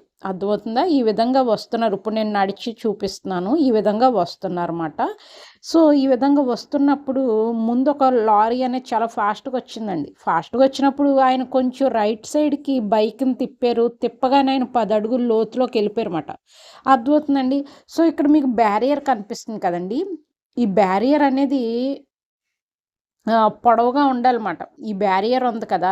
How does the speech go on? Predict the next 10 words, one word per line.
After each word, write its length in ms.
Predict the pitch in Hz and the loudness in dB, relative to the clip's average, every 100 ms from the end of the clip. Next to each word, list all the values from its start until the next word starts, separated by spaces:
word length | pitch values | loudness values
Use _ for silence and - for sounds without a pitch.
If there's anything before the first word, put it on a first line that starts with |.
| 202 | 0
ఈ 120 | 202 208 | -2 -4
బ్యారియర్ 480 | 180 180 190 240 269 | 0 2 2 2 0
కంటిన్యూస్‌గా 960 | 269 220 202 220 247 262 269 262 254 254 | -2 -6 -6 -4 -2 -2 -2 -4 -4 -4
ఉండాలన్నమాట. 540 | 214 214 220 214 175 | -2 -2 0 -2 -4
ఇక్కడ 260 | 170 220 214 | -4 -4 0
బ్యారియర్ 480 | 202 180 190 233 254 | 2 2 2 0 0
అనేది 260 | 247 247 | -2 -4
కట్ 260 | - 185 - | -4 -6 -4
అయిపోవడం 420 | 240 247 247 247 240 | -4 -2 -2 -2 -2
ద్వారా 280 | 233 226 | -2 0